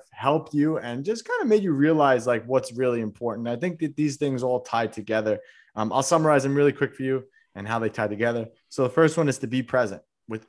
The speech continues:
everything you're doing. Take that time out to be present with the people that you're with. It's very important. Clients, um, you know, customers, staff,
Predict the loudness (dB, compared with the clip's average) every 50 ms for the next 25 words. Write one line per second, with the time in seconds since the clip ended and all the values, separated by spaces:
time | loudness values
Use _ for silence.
0 | 2 4 4 6 6 4 4 2 0 0 0 0 0 0 -2 -2 -2 -4 -6 -6
1 | -8 -8 -4 -2 -2 -2 -2 -2 -4 -4 -2 -2 -2 -4 -4 -6 -8 -8 -6 -6
2 | -6 -2 0 0 2 2 0 -2 -4 -4 -6 -6 -8 -8 -8 -4 -2 0 2 2
3 | 2 0 0 0 0 0 0 -2 -4 _ _ _ _ _ _ -20 -18 -8 -4 -2
4 | 0 2 2 0 0 -4 -4 -2 -2 -2 -2 -4 -8 -12 -12 -8 -4 -2 0 0
5 | 0 -2 -4 -6 -8 -10 -14 -18 -20 _ _ _ _ _ -10 -6 -4 -4 -4 -6
6 | -8 -10 -16 _ _ _ -10 -10 -10 -10 -12 -14 -18 _ _ -2 0 0 0 0
7 | -2 -6 -4 -4 -4 -6 -8 -14 -20 -20 _ _ _ _ _ _ _ _ _ -18
8 | -14 -4 -2 0 0 2 0 -2 -4 -10 -20 -20 _ _